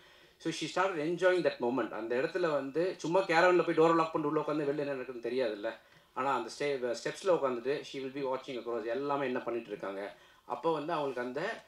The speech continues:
அந்த கஷ்டம் என்னன்னு தெரியும். ஒரு டீம் behind the scene ஒர்க் பண்ணுதுன்னா அதோட கஷ்டம் என்னன்றது அப்பதான் அவங்களுக்கு தெரியும். இது ஏன் சொல்றேன்றதுக்கு ஒரு ரீசன் இருக்கு.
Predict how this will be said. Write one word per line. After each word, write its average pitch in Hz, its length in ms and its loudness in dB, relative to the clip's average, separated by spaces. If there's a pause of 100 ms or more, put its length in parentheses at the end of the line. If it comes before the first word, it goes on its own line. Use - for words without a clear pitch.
(400)
அந்த 127 240 -8
கஷ்டம் 190 480 0
என்னன்னு 156 280 4
தெரியும். 113 300 0
ஒரு 117 260 -6
டீம் 185 380 -4
behind 170 320 -2
the 165 60 -2 (100)
scene 151 160 -4
ஒர்க் 139 200 -2
பண்ணுதுன்னா 127 540 -4 (260)
அதோட 117 240 -4
கஷ்டம் 160 360 -6
என்னன்றது 131 220 -6
அப்பதான் 120 300 -2
அவங்களுக்கு 92 180 -8
தெரியும். 95 260 -12 (360)
இது 131 200 -8
ஏன் 196 260 0
சொல்றேன்றதுக்கு 160 380 2
ஒரு 120 160 2
ரீசன் 135 240 -2
இருக்கு. 123 400 -4